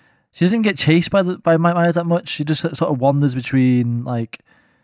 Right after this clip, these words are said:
between these scenes. There's a whole section which is wandering through the forest. It's just completely pointless. Uh,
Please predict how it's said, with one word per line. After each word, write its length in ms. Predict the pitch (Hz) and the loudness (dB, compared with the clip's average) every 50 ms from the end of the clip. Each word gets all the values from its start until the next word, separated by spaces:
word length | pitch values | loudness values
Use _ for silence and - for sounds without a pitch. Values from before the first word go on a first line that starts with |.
| _ _ _ _ _ - | _ _ _ _ _ -14
between 280 | 131 - - 127 123 | -10 -4 -2 -2 0
these 140 | 123 123 113 | 0 -2 -2
scenes. 520 | - - 135 131 131 127 127 127 123 - - | 0 0 2 2 2 2 2 0 -2 -4 -6
There's 80 | 131 | -6
a 40 | 131 | -2
whole 240 | 110 147 147 147 143 | 0 2 2 2 2
section 320 | - 156 - - - 143 | 2 -2 -4 -4 -4 -4
which 100 | 135 120 | -4 -2
is 120 | 123 120 120 | -2 -4 -4
wandering 400 | 120 123 131 131 131 131 131 127 | -2 -2 0 0 0 0 -2 -2
through 180 | - 131 131 | -2 -4 -4
the 80 | 120 120 | -4 -6
forest. 480 | - - 127 123 123 127 123 113 - | -4 -2 0 2 2 2 0 -2 -4
It's 120 | 120 117 - | -10 -10 -10
just 140 | 120 104 - _ _ _ - | -12 -12 -12 _ _ _ -12
completely 420 | - 127 117 - - 139 - 135 | -12 -10 -8 -6 -6 -6 -6 -8
pointless. 500 | - - 123 120 120 127 123 113 - - _ - - - - - - - _ _ _ _ _ - | -6 -6 -6 -4 -4 -4 -6 -6 -6 -10 _ -20 -20 -20 -20 -20 -20 -20 _ _ _ _ _ -4
Uh, 360 | 143 143 131 127 107 143 151 | -2 0 0 0 0 -2 -2